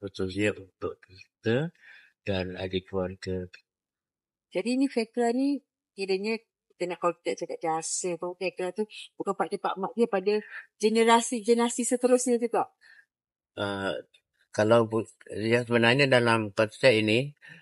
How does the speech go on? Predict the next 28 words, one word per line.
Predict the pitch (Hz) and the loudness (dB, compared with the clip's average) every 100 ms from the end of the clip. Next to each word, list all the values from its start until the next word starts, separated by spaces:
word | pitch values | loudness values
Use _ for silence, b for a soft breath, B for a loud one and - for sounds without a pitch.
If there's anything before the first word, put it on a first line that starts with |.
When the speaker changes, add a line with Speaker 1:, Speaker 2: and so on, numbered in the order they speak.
| B B B _ - | B B B _ -18
Speaker 1:
sebenarnya | - 104 107 110 131 131 131 123 _ | -6 -2 0 0 0 0 -2 -6 _
peserta | - 113 - - | -6 -6 -4 -2
awal | 110 117 120 131 123 | 0 2 6 6 4
ni | 113 143 143 _ _ _ _ _ _ _ _ _ _ _ | 0 -4 -8 _ _ _ _ _ _ _ _ _ _ _
hadir | - 104 104 131 | -6 -4 2 2
ke | 120 | 2
sini | 113 117 131 | -4 -2 0
dalam | 123 120 117 110 | 2 2 2 0
keadaan | 113 107 113 107 113 113 | 0 0 -2 -2 0 0
yang | 110 107 | 0 -2
agak | 104 - 107 - _ _ _ | -4 -4 -4 -6 _ _ _
kurang, | 107 107 107 107 104 104 - - _ _ _ _ - | 2 2 2 0 -4 -6 -12 -20 _ _ _ _ 0
kurang | 117 110 | 2 2
sempurna | 110 110 117 117 | 0 -2 0 2
lah | 110 107 98 | 2 -2 -6
pada | - - | -8 -6
ketika | - 87 - 90 | -6 -6 -4 -2
Speaker 2:
Kurang | 220 | 0
Speaker 1:
itu. | - - | 0 0
Speaker 2:
sempurna | 226 247 | 2 0
tu | 262 | 0
maksudnya? | - - _ _ _ | -6 -20 _ _ _
Speaker 1:
Maksud | 240 107 - 117 120 | -6 -2 0 0 4
dia, | 143 147 139 | 4 4 4
kita | 131 - 131 131 135 120 | -2 0 2 6 6 4
hanya | 113 113 110 | 2 0 -2
disediakan | 104 101 104 - 104 104 - 110 107 104 | -4 -6 -8 -2 0 -2 0 0 2 -2
dengan, | 98 101 98 98 | -4 -4 -4 -6